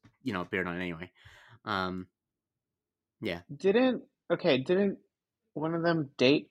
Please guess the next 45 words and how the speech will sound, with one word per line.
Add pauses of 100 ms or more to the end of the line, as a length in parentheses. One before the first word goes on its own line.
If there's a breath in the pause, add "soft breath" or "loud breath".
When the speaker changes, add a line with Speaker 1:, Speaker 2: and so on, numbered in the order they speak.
Speaker 2:
her
for
a
little
bit? (1900)
Speaker 1:
Who? (520)
Sean
or,
Speaker 2:
Is
there
Speaker 1:
James
Roday
was
with
Maggie
Lawson
for
almost
the
entirety
of
the
show,
so
I
don't
think
so. (280)
Maybe, (120)
but (300)
Speaker 2:
Oh,
no,
sorry.
Sarah
Shahi
was
married
to
Steve
Howie,
who's
Derek
in
this
episode.